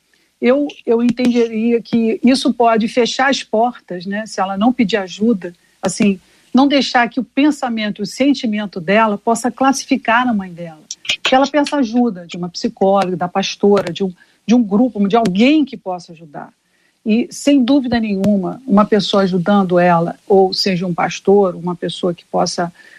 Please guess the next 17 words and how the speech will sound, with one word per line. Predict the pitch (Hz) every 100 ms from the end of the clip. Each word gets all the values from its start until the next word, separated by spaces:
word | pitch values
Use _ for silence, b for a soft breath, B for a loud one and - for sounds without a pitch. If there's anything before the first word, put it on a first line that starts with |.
| b
é, | 185
fazer | 180 233 196 269
com | 269 247
que | 240
ela | 220
saia | 202 - - 269 294 262 208
daquilo | 185 180 - 190
que | 175
ela | 180 175
tá | 175
vendo, | 165 190 185
da | 175
maneira | 190 202 233 302 294 240
como | 208 190
ela | 185
tá | 185
vendo, | 214